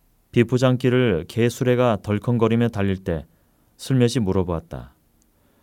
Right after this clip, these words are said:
거의 그럴 겁니다. 그럼 혹시 이름의 머리 글자가 엘엘인 여자분을 아시나요? 그는 잠시 생각에 잠겼다.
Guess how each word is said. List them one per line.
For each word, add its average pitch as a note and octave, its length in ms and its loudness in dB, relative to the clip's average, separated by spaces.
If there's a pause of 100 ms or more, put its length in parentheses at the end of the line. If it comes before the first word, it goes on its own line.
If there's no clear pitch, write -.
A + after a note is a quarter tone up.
(460)
거의 A2 220 4
그럴 G#2 220 0
겁니다. F2+ 540 -4 (1300)
그럼 A#2+ 240 2
혹시 A#2+ 640 -2 (400)
이름의 B2 400 4
머리 G#2+ 240 4
글자가 G#2+ 800 0 (640)
엘엘인 A2+ 800 2
여자분을 G#2 440 2
아시나요? F2 480 -4 (1200)
그는 B2 240 4
잠시 A2+ 360 -2
생각에 B2+ 360 -2
잠겼다. E2+ 640 -6